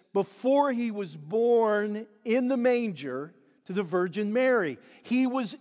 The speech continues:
in the form of God. He pre-existed.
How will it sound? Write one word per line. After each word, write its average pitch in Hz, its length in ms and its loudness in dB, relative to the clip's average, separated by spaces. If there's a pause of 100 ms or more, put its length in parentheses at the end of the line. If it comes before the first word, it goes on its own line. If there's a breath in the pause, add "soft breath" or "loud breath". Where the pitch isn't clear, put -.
in 247 440 2
the 226 140 4
form 226 760 0
of 196 280 -2
God. 185 300 2
He 170 100 -6
pre-existed. 214 2250 -4